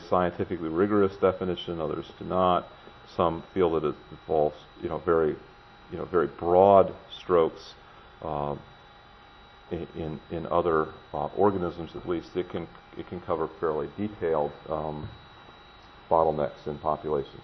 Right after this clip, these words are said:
But in any case, um, there are elements of population structure which certainly are important, whether you ascribe it to the major races or to, um, uh, you know, minor, uh, smaller populations.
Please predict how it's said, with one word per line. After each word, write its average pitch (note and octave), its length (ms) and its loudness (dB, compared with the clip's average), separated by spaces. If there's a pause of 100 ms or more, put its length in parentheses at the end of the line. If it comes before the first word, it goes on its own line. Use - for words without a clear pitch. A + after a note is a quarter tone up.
(140)
But G2 80 0
in G#2+ 80 2
any A2 80 -2
case, D#2+ 280 -2 (680)
um, D#2+ 260 -6 (340)
there A2+ 120 10
are A2 200 8
elements B2 420 6 (100)
of G2 220 6 (1040)
population B2+ 840 4
structure E2 460 0
which D#2+ 200 -2
certainly D#2+ 280 -2
are C2+ 80 -6
important, - 460 0 (240)
whether E2 200 -4
you D#2+ 160 -4
ascribe F2 460 4
it - 80 -6 (180)
to D#2+ 140 -4
the D2+ 100 -6
major F#2+ 360 0
races D#2 460 -4 (100)
or D2 180 -6 (140)
to, D2+ 320 -8
um, D2+ 240 -8 (640)
uh, C#2+ 200 -10 (640)
you F2 60 -14
know, D2+ 80 -12
minor, D#2 540 -4 (460)
uh, D#2 80 -12 (500)
smaller F2+ 260 -2
populations. D#2+ 720 -8